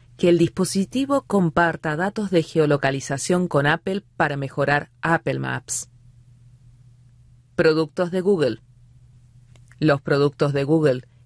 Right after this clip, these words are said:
que incluyen a los teléfonos Android y a los servicios web como la búsqueda de Google, YouTube y Google Maps,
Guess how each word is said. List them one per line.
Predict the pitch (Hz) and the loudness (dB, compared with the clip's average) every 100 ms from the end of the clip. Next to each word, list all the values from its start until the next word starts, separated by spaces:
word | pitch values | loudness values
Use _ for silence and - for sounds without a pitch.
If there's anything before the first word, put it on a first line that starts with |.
| - | 0
que | 160 | 2
incluyen | 165 180 226 - 240 | 4 2 0 2 2
a | 185 | 2
los | 160 | 0
teléfonos | - 147 151 - 151 143 185 | 0 0 0 0 0 0 2
Android | 180 160 139 131 120 - - - | 2 2 2 0 -2 -16 -8 2
y | 160 | 2
a | |
los | 151 139 | 2 -2
servicios | 147 147 165 190 160 | -4 -2 -2 0 2
web | 165 143 - | 2 2 -2
como | - 139 135 | -4 -2 0
la | 131 | 0
búsqueda | 147 - 165 156 156 | -2 0 2 4 4
de | 151 | 4
Google, | 170 143 127 - - - - | 2 2 -2 -6 -16 -10 2
YouTube | 160 160 151 131 - _ - | 4 4 0 -4 -6 _ -6
y | 147 | -2
Google | 135 151 156 143 | 2 2 2 0
Maps, | 143 175 - - | 0 -2 -4 -14